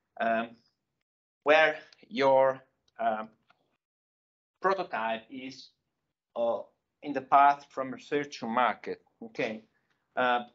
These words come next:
this technology readiness level been introduced by nasa, is, is nasa, and,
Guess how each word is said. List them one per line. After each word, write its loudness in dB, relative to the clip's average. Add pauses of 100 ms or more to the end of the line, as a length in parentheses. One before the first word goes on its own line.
this -8
technology -4
readiness -8
level 0
been -14
introduced -14
by -2
nasa, -8
is, -16
is -12 (140)
nasa, -4 (800)
and, 2